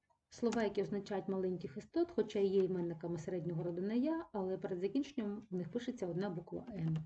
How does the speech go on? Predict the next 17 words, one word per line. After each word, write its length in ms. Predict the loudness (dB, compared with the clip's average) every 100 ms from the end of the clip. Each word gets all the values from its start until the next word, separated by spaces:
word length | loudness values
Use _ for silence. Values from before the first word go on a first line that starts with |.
| -8 -20 _ _ -16 -16 -4
Вивчаючи 560 | -4 2 2 2 0 -4
іменник, 520 | 0 4 6 6 4
про 100 | 0
них 220 | 0 0
говорили. 600 | -2 -2 0 0 0 -2 -4 _ _ _ _ _ _ _ -20 -20 _ _ _ -16 -16 -18 _ -18 -16 -16 -16 -18 -14 -14 -14 -12 -6
Ми 80 | -2
запишемо 560 | -2 -2 -4 -2 -4
ще 340 | -4 -4 -4 -4 -6
декілька 400 | -6 -6 -6 -6
таких 400 | -6 -4 -4 -6
слів 380 | -4 -4 -4 -4
для 140 | -4
того, 280 | -2 -4 -4
щоб 260 | -6 -10 -6
закріпити 600 | -6 -4 -6 -6 -8 -10
цей 160 | -10 -2
момент. 500 | 0 2 0 -6